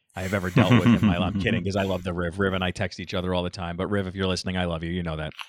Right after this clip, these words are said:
Speaker 2: Good stuff. I appreciate you bringing up Gino Ojic. I remember bringing him to back when E S P N two had their show. Kevin Weeks as well, too, with Butchergrass hosting, and,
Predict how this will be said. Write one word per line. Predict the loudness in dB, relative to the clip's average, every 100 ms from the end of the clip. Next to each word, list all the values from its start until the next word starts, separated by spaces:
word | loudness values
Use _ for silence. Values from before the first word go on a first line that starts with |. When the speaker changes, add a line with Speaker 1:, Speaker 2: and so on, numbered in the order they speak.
| _ _
Speaker 2:
Good | -4 -4
stuff. | -4 0 2
I | 4
appreciate | 2 2 0 2 2
you | 2
bringing | 4 6
up | 4 4
Gino | 2 4 6 4
Ojic. | 4 -2 0
I |
remember | 0 0
bringing | 0 2
him | 0
to | 2 0 2
back | 2 0
when | 2 2
E | 2
S | 0
P | -2 -2
N | 0 0
two | 4 4
had | 4 4 4
their | 2 0
show. | 0 2 4
Kevin | 4 2 2 2
Weeks | 2 0 -6
as | -4
well, | 0 0 0
too, | 2 4
with | 2 2
Butchergrass | -2 -2 0 2 2
hosting, | 0 -2 -2 0 2 2
and, | 0